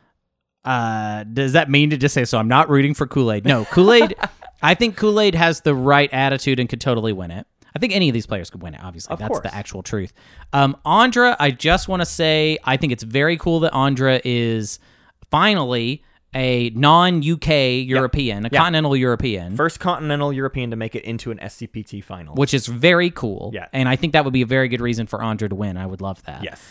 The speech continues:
Speaker 1: Um, I would like the winner to be American, though. I think it, it should
Speaker 2: <laughs>
Speaker 1: come home.
Speaker 2: We
Speaker 1: Um,
Speaker 2: haven't done it yet.
Speaker 1: it,
Speaker 2: We've
Speaker 1: there
Speaker 2: had a
Speaker 1: hasn't been an
Speaker 2: Canadian
Speaker 1: Ameri-,
Speaker 2: and
Speaker 1: yeah.
Speaker 2: U K.
Speaker 1: Canadian and U K. I would like there to
Speaker 2: Canada's
Speaker 1: be a
Speaker 2: out this year, but it's
Speaker 1: Yeah.
Speaker 2: U K, America, and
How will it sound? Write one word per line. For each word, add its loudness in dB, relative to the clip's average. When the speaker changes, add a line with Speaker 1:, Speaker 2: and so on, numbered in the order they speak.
Speaker 1:
Um, -2
I 0
would 2
like 4
the -2
winner -2
to -10
be -10
American, -12
though. -14
I -10
think -6
it, -2
it 0
should 2
Speaker 2:
<laughs> 4
Speaker 1:
come 2
home. -2
Speaker 2:
We -2
Speaker 1:
Um, 4
Speaker 2:
haven't 4
done 6
it 2
yet. 6
Speaker 1:
it, 2
Speaker 2:
We've 4
Speaker 1:
there 6
Speaker 2:
had 6
a 6
Speaker 1:
hasn't 6
been 6
an 6
Speaker 2:
Canadian 6
Speaker 1:
Ameri-, 6
Speaker 2:
and 2
Speaker 1:
yeah. 6
Speaker 2:
U 2
K. 4
Speaker 1:
Canadian 2
and 0
U 2
K. 2
I 4
would 0
like 4
there 4
to 6
Speaker 2:
Canada's 4
Speaker 1:
be 4
a 4
Speaker 2:
out 4
this 2
year, 2
but 0
it's -2
Speaker 1:
Yeah. -2
Speaker 2:
U -2
K, 4
America, 0
and -4